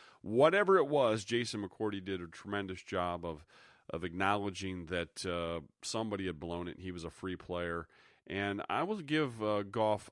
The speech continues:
a slight bit of credit here. Now, I understand that the big, uh, jokey joke is that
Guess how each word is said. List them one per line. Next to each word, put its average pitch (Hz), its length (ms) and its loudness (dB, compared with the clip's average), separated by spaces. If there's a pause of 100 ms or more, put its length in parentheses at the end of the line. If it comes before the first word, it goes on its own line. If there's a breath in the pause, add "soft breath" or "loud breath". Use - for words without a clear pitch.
a 92 80 -8
slight 104 380 -2
bit 90 100 -4
of 85 60 -6
credit 73 260 -6
here. 87 100 -4
Now, 87 140 -2
I 92 120 -2
understand 113 640 -2
that 92 200 -2
the 80 260 -12
big, 87 400 -8
uh, 85 300 -2 (260)
jokey 95 300 -2
joke 87 320 -2
is 82 140 -6
that 80 220 -4